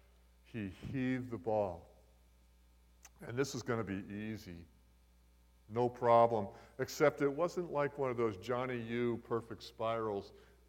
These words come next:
This was more of a, an end-over-end affair. <laughs> And it was short, too. I had to stop and sort of wait for it. And the defense,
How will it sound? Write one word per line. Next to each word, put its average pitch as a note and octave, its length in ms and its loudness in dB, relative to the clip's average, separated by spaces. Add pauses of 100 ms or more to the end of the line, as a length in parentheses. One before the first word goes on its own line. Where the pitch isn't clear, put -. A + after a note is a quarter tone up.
This - 140 -12
was F3+ 180 -10
more D#3+ 300 0
of A2+ 100 0
a, A2 200 2 (240)
an B2 120 -2 (140)
end-over-end B2 920 2
affair. F#2 580 -4
<laughs> - 60 -12 (2250)
And A#2+ 240 -4
it A2 100 -2
was G2+ 160 -2
short, A#2 500 -4 (180)
too. G2+ 220 -12 (880)
I A2 80 -6
had A#2 200 -2
to G#2 60 -10
stop B2 640 2
and A2 100 -8
sort B2+ 180 -2
of G#2 80 -4 (260)
wait C#3+ 480 0
for A2+ 320 4
it. A#2 160 4 (880)
And C3 80 -4
the C#3 60 4
defense, D3+ 680 0